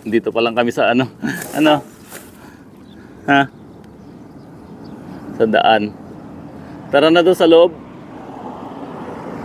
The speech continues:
At, ah, mainit dito. Sige na, pasok na doon sa loob. Punta na kami sa loob mga kajuit. Ayan. Nasa kalsada pa lang kami ni Tagpi.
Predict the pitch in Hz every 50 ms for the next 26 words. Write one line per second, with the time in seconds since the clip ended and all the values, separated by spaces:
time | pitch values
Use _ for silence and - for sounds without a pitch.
0 | - - - - - 135 127 127 131 135 135 139 - 135 143 143 139 143 147 -
1 | - 147 147 143 135 - 147 147 - - - - - - - - - - - -
2 | - - - - 147 165 190 196 165 - - 180 175 185 175 180 170 185 170 185
3 | 175 165 156 143 - - - - - - - - - - - - - - - 139
4 | 131 175 160 180 175 175 170 - 185 175 175 175 175 170 170 175 170 165 165 170
5 | 170 160 143 156 147 147 143 131 135 127 127 120 110 113 113 - - - - -
6 | - - - - - - - - - - - - - - - - - - - -
7 | - - - - - - - - - - - - - - - - - 71 78 69
8 | 57 57 76 78 90 95 110 123 131 135 131 127 120 110 - - - - - -
9 | - - - - - - - - - - - - - - - - - - - -
10 | 87 90 - 67 87 110 104 - 123 110 110 107 104 110 107 113 110 113 113 110
11 | 110 113 113 117 117 117 113 113 117 110 - 135 151 151